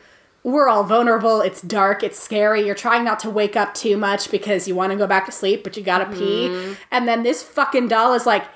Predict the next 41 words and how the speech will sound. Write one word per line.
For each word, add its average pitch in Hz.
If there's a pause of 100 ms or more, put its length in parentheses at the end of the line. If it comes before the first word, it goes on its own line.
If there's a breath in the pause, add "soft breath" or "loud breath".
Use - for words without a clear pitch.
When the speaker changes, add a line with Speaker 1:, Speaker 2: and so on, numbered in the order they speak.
Speaker 1:
"Hey, 214
four-year-old, 214
fuck -
you, 233
Charlie." 214
Speaker 2:
No. 214
Speaker 1:
She 226
probably 294
peed 247
her 262
pants. 170
That's 269
me 254
conjecturing. 262
I 180
don't 165
actually 165
Speaker 2:
I 190
would 185
Speaker 1:
know. 247
Speaker 2:
pee 170
my 165
pants. 160
Speaker 1:
I 220 (100)
would. 185
Are 190
you 226
kidding 302
me? 311
If -
I 208
heard 247
a -
fucking 247
voice 247
when 202
I 180
did 185
not 233
expect 262
one 294